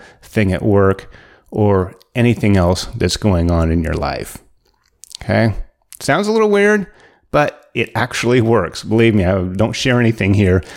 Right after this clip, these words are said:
that I haven't tried and I haven't found something useful out of it. I just have to remember to do that. So this is my reminder for you to turn it over, turn it off, step away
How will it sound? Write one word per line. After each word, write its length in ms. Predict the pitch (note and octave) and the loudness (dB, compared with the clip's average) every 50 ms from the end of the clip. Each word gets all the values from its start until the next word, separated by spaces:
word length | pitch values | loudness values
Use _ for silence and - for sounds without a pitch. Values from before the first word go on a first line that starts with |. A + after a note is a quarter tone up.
| - - - - | -20 -20 -12 -6
that 120 | - F2 | -4 -2
I 40 | E2 | 0
haven't 280 | - G#2 G#2+ B2 A#2 | 0 0 0 -2 -4
tried 540 | A2 - B2+ A#2 G#2+ A2+ G#2 G2+ A2 A2 - - - - - _ _ _ - | -2 0 0 0 2 2 2 0 0 -2 -6 -14 -20 -20 -20 _ _ _ -12
and 300 | - - F#2 F2+ F2+ F2 | -6 -4 -2 -2 -2 -2
I 80 | F2+ F#2 | -2 -2
haven't 360 | - - - G2+ G#2+ G2+ A2+ | -2 0 0 -2 -2 -4 -6
found 500 | - - G#2 F#2+ F2+ F2+ F2+ F#2+ G2 - - - | -6 -2 0 0 2 2 2 0 -2 -4 -8 -6
something 500 | - - A2+ G2+ - - G2+ F#2+ F2+ F#2+ | -2 0 0 0 -2 -2 -4 -4 -4 -2
useful 760 | G2+ G2+ G2+ A2 A2+ - - - G#2+ G2+ F#2+ F#2+ F#2 - _ - - _ _ _ _ _ - | 0 2 2 4 2 0 0 0 0 2 2 2 0 -4 _ -20 -20 _ _ _ _ _ -4
out 240 | G2 G2 G2 G2 F#2+ | -2 0 2 2 2
of 120 | E2+ D#2 | 0 -2
it. 220 | D2+ C#2 - - - - - _ _ _ - - - - _ - | -6 -8 -8 -10 -14 -14 -16 _ _ _ -20 -20 -20 -20 _ -6
I 100 | - A2+ | -4 -2
just 260 | - C3+ C#3+ - - | -2 -2 -2 0 0
have 200 | B2+ C3 - - | 0 0 -2 -4
to 80 | - | -2
remember 440 | G2 G#2 G2+ G2+ G#2 G2+ G#2 F#2+ F#2 F#2 | 0 2 4 4 4 4 4 4 2 0
to 140 | - - | 0 -2
do 220 | F2 F#2+ F2 F2 E2+ | -2 0 0 0 0
that. 240 | D#2+ - - - - | -2 -4 -8 -4 -2
So 80 | A#2+ A#2 | 0 0
this 140 | D3 E3 | 2 0
is 120 | E3+ D#3+ C#3+ | 0 0 2
my 280 | D#3 D3+ D3+ D3 D3 | 2 2 2 2 0
reminder 720 | C#3+ A2 A#2+ A#2+ A#2+ A#2 A#2 A#2 A2+ G#2 G#2 G#2 G#2+ - - _ _ _ | 0 2 2 2 4 4 4 2 2 2 2 0 0 -2 -8 _ _ _
for 160 | - - G#2+ | -4 0 2
you 460 | A2+ C3+ C#3 C3 A2+ A2+ A#2 A#2 - - - _ _ _ _ _ _ _ _ _ _ _ _ _ _ _ _ _ - - _ _ _ | 2 4 4 4 4 2 2 -2 -6 -12 -20 _ _ _ _ _ _ _ _ _ _ _ _ _ _ _ _ _ -20 -20 _ _ _
to 80 | - - | -14 -12
turn 280 | - - - C#3 D3+ F3+ | -8 -4 -2 0 0 2
it 120 | F#3 D#3+ | 2 2
over, 480 | D3 A#2+ A2+ G#2+ G2+ A2+ A2+ A#2 A#2 - - _ _ | 2 4 4 4 2 2 0 0 -4 -10 -14 _ _
turn 240 | - - C3+ C#3+ D#3+ | -6 -2 0 2 2
it 100 | D#3+ C3+ | 2 2
off, 420 | A2 F2 D#2+ D#2+ E2 - - - - - - - _ _ | 2 2 0 -4 -8 -10 -14 -20 -20 -20 -20 -20 _ _
step 420 | - - - - - - C3 - - | -16 -14 -12 -6 -4 -4 -2 0 0
away 640 | D#3+ D3+ C3 A#2 G2+ G2+ G2+ G2+ G2+ G2+ G2+ - | 0 2 2 2 2 2 2 0 0 -2 -4 -8